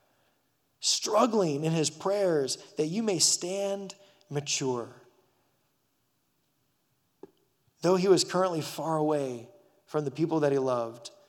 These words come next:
he still fulfilled the role of pastor because he continued to minister through interceding prayer.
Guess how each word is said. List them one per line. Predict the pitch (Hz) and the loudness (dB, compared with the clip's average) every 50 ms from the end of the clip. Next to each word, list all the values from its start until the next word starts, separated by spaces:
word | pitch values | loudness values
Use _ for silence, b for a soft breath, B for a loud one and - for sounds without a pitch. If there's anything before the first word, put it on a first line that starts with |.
| b b b b | b b b b
he | - 156 | -8 -4
still | 135 - - - - 196 180 | -2 -2 -2 0 0 -2 -2
fulfilled | 143 156 165 147 - 170 165 160 156 | -2 -4 -6 -4 -2 0 0 2 2
the | 151 | 2
role | 143 143 143 139 | 4 4 4 4
of | 135 139 | 2 -2
pastor | - 135 127 120 - - - 123 113 110 - b b b b b b | -8 -10 -8 -6 -6 -6 -6 -10 -10 -12 -16 b b b b b b
because | - 135 - - 147 139 - | -14 -12 -8 -4 -4 -2 -2
he | 165 | -4
continued | 156 - - 139 131 131 - 160 165 160 165 160 147 | -6 -6 -8 -10 -6 -6 -4 -4 -2 -2 -2 -2 -2
to | 139 | -2
minister | 135 143 143 143 139 - - 147 131 131 | -2 -4 -4 -2 -4 -4 -2 -4 -4 -6
through | 127 - 120 107 - | -8 -10 -14 -14 -14
interceding | 147 131 131 131 123 - 127 120 120 123 117 | -12 -12 -10 -8 -8 -8 -8 -8 -12 -14 -14
prayer. | 113 - 120 110 104 - - - | -16 -16 -16 -16 -16 -18 -20 -20